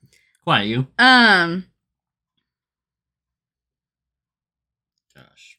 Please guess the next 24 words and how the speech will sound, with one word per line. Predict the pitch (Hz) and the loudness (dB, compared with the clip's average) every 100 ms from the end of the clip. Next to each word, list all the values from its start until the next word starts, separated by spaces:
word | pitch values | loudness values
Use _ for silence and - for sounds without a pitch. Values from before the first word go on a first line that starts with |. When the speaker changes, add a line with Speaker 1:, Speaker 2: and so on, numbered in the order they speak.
| - | -4
Speaker 2:
And | 226 | -2
then, | 233 240 240 240 | 2 2 2 0
uh, | - 240 233 233 233 | 2 2 4 2 0
Speaker 1:
I | 233 _ _ _ _ _ _ _ _ _ _ _ _ _ _ _ _ _ _ _ _ | -6 _ _ _ _ _ _ _ _ _ _ _ _ _ _ _ _ _ _ _ _
Speaker 2:
Grindelwald | 285 427 349 226 220 220 | -2 0 2 4 4 0
takes | 311 330 - | -6 -6 -8
the | - 240 | -16 -12
Qilin. | 240 214 220 277 _ _ _ | -6 -4 -4 -6 _ _ _
Speaker 1:
Oh, | 110 | -4
yeah, | 107 95 92 | -4 -4 -8
yeah, | 90 | -8
yeah. | 85 80 - _ _ _ _ _ _ | -10 -12 -16 _ _ _ _ _ _
Speaker 2:
Is | 247 247 | -14 -6
like, | 254 240 - _ _ | -4 -4 -10 _ _
"Oh, | 381 392 | -4 -4
yes, | 403 370 262 - | -6 -6 -6 -8
it | - | -10
can | 294 | -10
show | 285 202 | -8 -6
you | 202 | -6
many | 196 190 - | -6 -6 -6
things. | 294 302 277 240 220 | -8 -10 -8 -8 -10
It's, | 208 - | -14 -10
like, | 240 240 - | -8 -8 -12